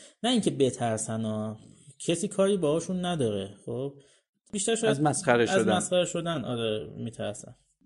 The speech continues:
Speaker 1: و بیش از یک درصد هم گفتن که صراحتاً اعلام کردن که زمین تخته، مسطحه.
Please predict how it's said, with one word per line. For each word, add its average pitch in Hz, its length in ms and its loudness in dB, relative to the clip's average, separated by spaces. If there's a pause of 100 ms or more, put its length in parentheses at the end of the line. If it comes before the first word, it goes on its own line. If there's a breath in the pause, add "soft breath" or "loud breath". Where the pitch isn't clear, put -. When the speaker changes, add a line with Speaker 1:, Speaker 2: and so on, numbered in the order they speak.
Speaker 1:
و 170 140 -2
بیش 220 220 -2
از 214 160 0
یک 214 220 2
درصد 175 360 -4
هم 180 120 -6
گفتن 160 400 -6
که 151 340 -8
صراحتاً 139 560 -2
اعلام 143 440 -6
کردن 143 380 -6
که 151 100 -6
زمین 143 320 -4
تخته، - 500 -8
مسطحه. 104 680 -8